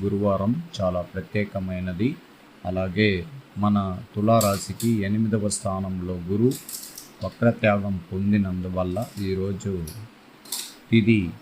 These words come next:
త్రయోదశి తిథి, నక్షత్రం వచ్చి అశ్విని నక్షత్రం. ఇరవై ఏడు నక్షత్రాల్లో గొప్ప నక్షత్రం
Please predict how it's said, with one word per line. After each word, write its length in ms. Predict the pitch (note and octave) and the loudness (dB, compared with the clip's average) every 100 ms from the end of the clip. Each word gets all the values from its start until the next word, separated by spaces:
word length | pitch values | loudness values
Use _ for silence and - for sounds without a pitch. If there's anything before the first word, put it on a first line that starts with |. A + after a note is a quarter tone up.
| - | -6
త్రయోదశి 680 | G#2 G2+ G#2+ G#2 F#2+ - F#2+ E2 | 0 2 2 2 0 -2 -4 -4
తిథి, 380 | F2+ G#2 C3+ - - | 0 2 0 -2 -10
నక్షత్రం 640 | G2 - A#2 - G#2+ G#2 G2 | -10 -6 -6 -4 0 0 0
వచ్చి 420 | E2+ - B2+ F3 - - - - - - | -2 -2 0 -2 -6 -18 -20 -20 -16 -6
అశ్విని 640 | G2 - A2 A#2 A2+ A2 | -2 0 4 6 6 4
నక్షత్రం. 680 | G2 F2 - E2 - E2+ D#2+ - - - - - - - - G#2 | 2 -2 -10 -12 -10 -10 -10 -14 -20 -20 -20 -20 -20 -14 0 4
ఇరవై 440 | A2 B2 B2 B2+ B2 B2 B2 B2 B2 B2 A#2+ A#2+ A#2 - - - | 6 6 6 6 6 6 6 6 6 6 6 6 2 0 -8 -4
ఏడు 520 | A2+ A2+ A2 G#2+ G#2 | 0 2 2 2 2
నక్షత్రాల్లో 1040 | G#2 G2+ G2 - A2+ - A2+ A2+ G#2 G2+ A#2 | 2 2 -2 -6 -6 -4 0 2 2 0 -4
గొప్ప 580 | A#3+ F2+ F#2+ - - | -6 -8 -8 -6 2
నక్షత్రం 680 | A#2+ G#2+ - G2+ - G2+ A#2 | 2 2 -2 -10 -8 -4 -4